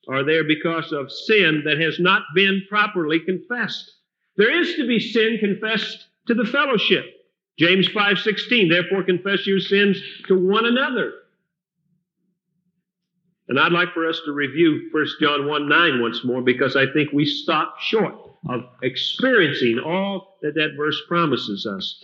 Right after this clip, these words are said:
We know that it says if we confess our sins, he's faithful and just to forgive us our sins and cleanse us from all unrighteousness. But it seems to me a lot of people have had their sins forgiven and never cleansed. That is, you can s-,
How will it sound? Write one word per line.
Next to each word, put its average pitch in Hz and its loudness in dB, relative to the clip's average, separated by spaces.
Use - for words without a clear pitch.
We 180 4
know 226 2
that 202 0
it 175 -4
says 220 0
if 165 -2
we 190 0
confess 190 0
our 190 2
sins, 214 -2
he's 196 -2
faithful 208 0
and 170 2
just 185 0
to 175 2
forgive 170 0
us 202 -2
our 147 0
sins 170 0
and 165 0
cleanse 240 2
us 190 2
from 190 0
all 190 -2
unrighteousness. 190 -2
But 202 4
it 190 2
seems 254 0
to 254 -2
me 262 0
a 240 -2
lot 247 0
of 220 -4
people 220 -4
have 185 -6
had 196 -6
their 202 2
sins 196 -4
forgiven 175 0
and 156 -8
never 190 2
cleansed. 190 -2
That 233 4
is, 254 0
you 262 0
can 208 2
s-, - -6